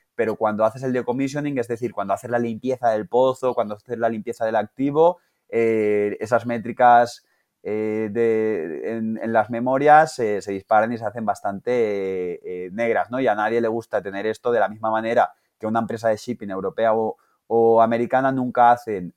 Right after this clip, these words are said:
por ellos mismos el scrapping, es decir, nunca limpian y, y, y desmantelan el barco,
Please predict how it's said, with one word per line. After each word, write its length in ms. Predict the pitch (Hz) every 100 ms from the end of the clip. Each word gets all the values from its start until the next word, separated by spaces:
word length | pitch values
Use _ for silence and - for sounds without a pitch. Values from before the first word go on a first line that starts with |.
| _
por 160 | 110
ellos 220 | 110 117 135
mismos 340 | 127 120 98
el 100 | 90
scrapping, 600 | - 117 120 - 170 208
es 80 | -
decir, 300 | 104 - 98
nunca 300 | 104 113 117
limpian 580 | 107 127 131 127 107 101
y, 80 | 98 - _ _
y, 460 | 110 110 110 107 107
y 20 |
desmantelan 580 | 107 104 104 101 131 131
el 120 | 131
barco, 440 | 143 151 180 185